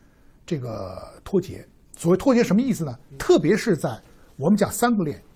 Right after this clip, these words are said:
一个叫生物链，或者我们叫物理链、生物链、产业链，再加上价值链、价值链，这三个链中间相对脱节。物理链、生物链应该说是大家都可以理解的，啊，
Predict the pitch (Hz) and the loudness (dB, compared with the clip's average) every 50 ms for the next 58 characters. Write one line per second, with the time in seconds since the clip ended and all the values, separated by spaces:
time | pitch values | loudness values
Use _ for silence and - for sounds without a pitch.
0 | - - - - _ _ _ - - 196 240 240 233 - - - 285 311 294 220 | -20 -20 -20 -20 _ _ _ -4 -2 0 0 0 0 -2 -2 -4 -4 -4 -2 -4
1 | 151 139 - - - 320 240 233 214 139 143 151 196 233 254 202 117 - - - | -4 -6 -8 -2 2 6 8 8 8 8 4 0 -2 -2 -2 -4 -6 -6 -8 -12
2 | 120 - - - _ _ _ _ _ _ - - - 233 240 254 226 160 127 117 | -14 -14 -16 -20 _ _ _ _ _ _ -18 -6 -2 -2 0 0 0 -2 -6 -8
3 | - - - - _ _ - - - - - - - - 127 107 123 175 165 151 | -12 -16 -20 -20 _ _ -20 -20 -20 -16 -12 -8 -6 -4 -4 -2 -2 -2 -2 -2
4 | 151 - - - - 131 117 - - - 143 127 107 - - 196 - - - - | -4 -6 -10 -12 -10 -10 -8 -6 -6 -4 -4 -6 -8 -4 -4 -4 -4 -4 -8 -16
5 | - - - _ _ _ _ _ _ _ _ - - - - 120 101 107 104 - | -20 -20 -20 _ _ _ _ _ _ _ _ -20 -12 -8 -8 -8 -6 -8 -12 -14
6 | - - _ _ _ _ - - - - - - 233 - - - 330 339 330 320 | -18 -20 _ _ _ _ -20 -20 -20 -6 -2 0 0 4 8 10 10 10 10 8
7 | 302 277 233 165 143 170 165 170 - 180 180 175 147 - 131 123 95 90 - - | 6 6 6 4 2 2 0 0 0 0 0 -2 -2 -4 -6 -10 -10 -12 -16 -20
8 | _ _ _ _ _ _ _ _ _ _ _ - - 330 349 262 208 160 180 226 | _ _ _ _ _ _ _ _ _ _ _ -2 4 6 8 8 8 8 8 6
9 | 214 220 - - - - 269 277 285 269 190 165 151 - - - - 160 170 165 | 6 4 0 -10 -2 0 2 2 4 4 2 2 2 0 -4 -6 -2 0 2 2
10 | 180 165 127 147 160 - - - - - - 151 120 - - 147 160 160 151 - | 2 0 0 -2 -4 -6 -8 -12 -18 -14 -12 -12 -6 -4 -4 -2 -2 -2 -2 -2
11 | 151 139 104 135 123 113 95 92 - - _ _ _ _ _ _ _ _ - - | -4 -4 -4 -6 -8 -10 -12 -14 -18 -20 _ _ _ _ _ _ _ _ -14 -12
12 | 123 117 - | -10 -10 -12